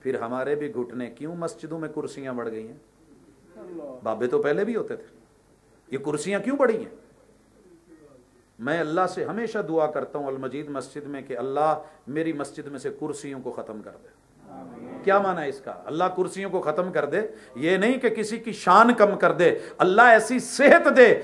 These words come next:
कि तेरे सामने आजिज़ी से बैठ सके, रुकू पूरे, सजदे पूरे। हजरात, इस मुर्गी ने अपनी जान बचाने की उसे खुराक ऐसी दी गई, ऐसा ज़हन बना दिया गया, वो जिदा कुक्कड़ बांग ना दे सके।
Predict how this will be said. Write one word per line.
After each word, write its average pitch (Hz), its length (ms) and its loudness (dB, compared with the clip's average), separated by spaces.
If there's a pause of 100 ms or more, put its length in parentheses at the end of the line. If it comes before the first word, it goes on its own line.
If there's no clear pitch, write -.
(140)
कि 240 100 10
तेरे 214 280 6
सामने 220 520 6
आजिज़ी 185 360 4
से 180 140 0
बैठ 135 220 0
सके, - 240 -18 (1200)
रुकू 302 380 12
पूरे, 285 360 8
सजदे 359 440 6
पूरे। 339 320 10 (380)
हजरात, 269 600 10
इस 320 220 4
मुर्गी 381 580 10
ने 320 180 8 (380)
अपनी 392 480 6
जान 349 320 8
बचाने 311 460 8
की 302 140 0
उसे 302 240 6
खुराक 392 480 8
ऐसी 349 280 6
दी 294 180 4
गई, 269 220 8 (280)
ऐसा 311 300 8
ज़हन 440 440 8
बना 359 240 10
दिया 320 260 6
गया, 254 280 8 (560)
वो 190 60 -2
जिदा 208 240 -4
कुक्कड़ 247 400 -4
बांग 190 300 -2
ना 214 140 -4
दे 156 180 -4
सके। - 240 -14